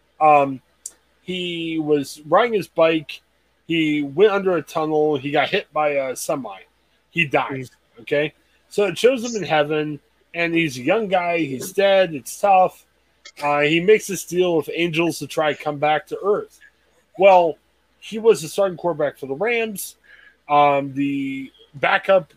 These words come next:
Speaker 1: got the team to the Super Bowl, and it must have been the year the Rams played the Steelers in the Super Bowl, because the big game in the movie was the Rams playing the Steelers in the Super Bowl. And, um,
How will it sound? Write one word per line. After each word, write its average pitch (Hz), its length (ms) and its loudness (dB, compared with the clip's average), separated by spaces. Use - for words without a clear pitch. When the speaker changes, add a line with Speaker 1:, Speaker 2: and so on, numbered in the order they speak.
Speaker 1:
got 156 240 0
the 160 100 -14
team 175 360 -10
to 147 80 -4
the 139 60 -2
Super 226 320 -10
Bowl, 120 340 -6
and 156 80 -4
it 156 40 0
must 214 260 2
have 226 40 -20
been 226 100 -8
the 175 100 -4
year 160 180 2
the 151 140 -2
Rams 139 340 -4
played 147 240 -2
the 135 60 -14
Steelers 165 480 -4
in 143 80 -12
the 139 80 -10
Super 254 320 -10
Bowl, 98 300 -14
because 165 380 -2
the 151 440 -6
big 175 300 2
game 165 500 0
in 147 120 -4
the 139 100 -2
movie 160 400 0
was 147 380 2
the 139 80 0
Rams 151 360 0
playing 175 260 -4
the 180 200 -2
Steelers 196 480 2
in 208 80 -8
the 190 60 -10
Super 269 300 -8
Bowl. 120 280 -10
And, 139 460 -2
um, 135 360 -4